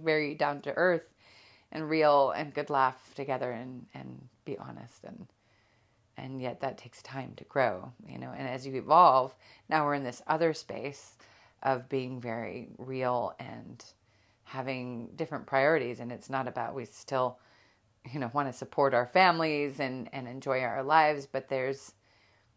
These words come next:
there's a, there's something different. The flavor is different. It's not about perfection anymore. If you had looked at either one of our places, well,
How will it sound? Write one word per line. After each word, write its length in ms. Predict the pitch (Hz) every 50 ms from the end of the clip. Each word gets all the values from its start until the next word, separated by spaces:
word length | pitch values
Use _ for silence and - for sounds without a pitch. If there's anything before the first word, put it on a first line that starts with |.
| _ _ _ _ _ _ _ _ _ -
there's 240 | 135 135 127 - 131
a, 80 | 123 123 127 - _ _ _ _ _ _ - _ _ _ _ _ _ _ _ -
there's 180 | 135 135 127
something 540 | - - - - 147 139 135 123 135 131 127
different. 760 | 123 - 120 117 - - 87 - - - _ - - - - _ -
The 100 | 131 123
flavor 520 | - _ - 147 143 139 131 131 127 107
is 220 | - - 123 120 -
different. 400 | - 117 117 - - 113 113 -
It's 180 | 127 - -
not 240 | 131 131 123 123 117
about 500 | 123 123 - 135 123 117 107 - - _ -
perfection 640 | - - _ - 107 - - - - - - - - _ - -
anymore. 640 | 135 131 131 131 139 143 151 147 135 127 - - _ _ _ _ _ _ _ _ _ _ _ _ _ _ _ _ _ -
If 140 | 151 143
you 80 | 160 156
had 140 | 156 151 143
looked 220 | 156 156 156 -
at 80 | 151 156
either 240 | 151 151 147 151 143
one 180 | 147 147 147
of 100 | 143 131
our 120 | 143 139 135
places, 380 | - 151 143 139 - 139 -
well, 300 | 160 143 123 117 120 -